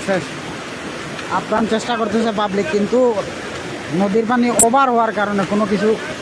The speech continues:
সম্ভব হচ্ছে না। পুরা দিন ব্যস্ততা, সব কিছু মানুষ চেষ্টা করেও, চেষ্টা কর-, চালিয়েছিল, কিন্তু তার মধ্যেও ভেঙে গেছে। কিন্তু এখন কী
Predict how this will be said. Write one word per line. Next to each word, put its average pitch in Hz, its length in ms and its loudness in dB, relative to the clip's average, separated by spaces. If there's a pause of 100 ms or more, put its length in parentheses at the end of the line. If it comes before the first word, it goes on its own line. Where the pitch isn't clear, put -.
সম্ভব 233 320 4
হচ্ছে 185 240 -2
না। 143 100 -2 (1080)
পুরা 226 220 2
দিন 233 260 4
ব্যস্ততা, 226 480 0 (380)
সব 214 100 0 (100)
কিছু 226 180 0
মানুষ 214 320 0
চেষ্টা 226 300 -2
করেও, 226 300 2 (160)
চেষ্টা 208 300 -4 (140)
কর-, 220 160 0
চালিয়েছিল, 226 540 2 (480)
কিন্তু 185 240 -2 (100)
তার 226 200 0
মধ্যেও 240 300 4
ভেঙে 220 200 2
গেছে। 165 360 0 (140)
কিন্তু 160 220 0
এখন 208 240 2
কী 226 80 2